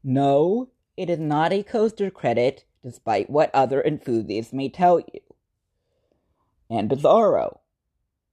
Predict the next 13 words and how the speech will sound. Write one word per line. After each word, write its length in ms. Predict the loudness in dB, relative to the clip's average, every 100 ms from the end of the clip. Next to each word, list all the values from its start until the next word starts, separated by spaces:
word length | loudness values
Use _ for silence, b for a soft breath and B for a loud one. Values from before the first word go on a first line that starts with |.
| -12
a 80 | -12
forceless, 840 | _ 0 0 0 -2 -2 -2 -12 _
cookie-cutter, 840 | -10 -8 -8 -8 -4 -2 -2 -4 -10 _ _ -6
floorless 640 | 2 4 4 0 -4 -10
coaster. 540 | -12 -12 -12 -16 -16 _ _ _ _ _ _ _ _ _ _ _ _ _ _ -8
And 400 | -4 -2 0 2
not 340 | 4 4 -2
much 640 | -8 -4 -2 -2 -6 -16
for 120 | -14 -14
enthusiasts 680 | -12 -8 -6 -4 -6 -6
such 240 | -6 -8 -8
as 80 | -8
myself. 580 | -8 -6 -4 -2 -4